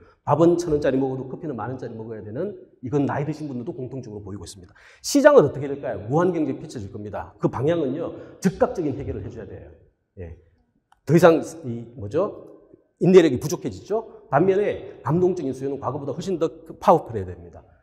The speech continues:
그리고 웬만하면 대행해주는 시장도 필요하고요. 미들엣지, 예, 중간에 서 있는 사람들에게 주목해라.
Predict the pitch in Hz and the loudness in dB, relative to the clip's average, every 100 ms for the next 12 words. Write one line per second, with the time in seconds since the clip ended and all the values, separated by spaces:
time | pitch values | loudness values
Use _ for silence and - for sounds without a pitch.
0 | _ - 127 151 131 160 170 165 143 143 | _ -6 0 2 4 2 2 -2 0 0
1 | 156 127 117 101 113 117 - 165 131 101 | 2 -2 -6 -8 -8 -8 -10 -8 -8 -6
2 | 175 - - - - 143 170 - - - | -10 -12 -20 -20 -4 2 4 2 -2 -8
3 | - - 98 - 143 180 170 175 151 147 | -14 -14 -12 -2 2 4 4 0 -4 -6
4 | 135 120 107 104 - - 123 - 92 | -6 -8 -8 -10 -10 -6 -6 -6 -8